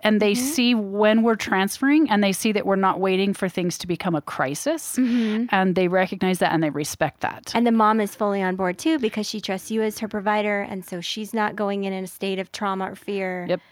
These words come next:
Speaker 2: Yeah,
Speaker 1: exactly.
Speaker 2: cool.
Speaker 1: Exactly.
Speaker 2: So, um, uh, tell me, tell me some of your other stories.
Speaker 1: So, uh, some of my stories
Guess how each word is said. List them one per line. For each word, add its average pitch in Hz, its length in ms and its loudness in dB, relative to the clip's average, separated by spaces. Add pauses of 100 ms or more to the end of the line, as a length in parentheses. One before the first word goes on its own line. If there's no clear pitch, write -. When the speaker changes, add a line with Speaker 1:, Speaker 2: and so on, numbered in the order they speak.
(180)
Speaker 2:
Yeah, 185 80 -4
Speaker 1:
exactly. 175 480 -2
Speaker 2:
cool. 214 380 0 (200)
Speaker 1:
Exactly. - 380 -10
Speaker 2:
So, 269 360 4
um, 220 420 0 (560)
uh, 143 100 0 (680)
tell 254 160 0
me, 254 320 2
tell 254 180 -2
me 247 320 2
some 233 240 -2
of 208 100 -2
your 214 120 0
other 202 400 0 (500)
stories. 208 680 -4 (840)
Speaker 1:
So, 277 640 2 (280)
uh, - 60 -16 (140)
some 269 280 2
of 415 80 4
my 226 140 4
stories 175 420 -2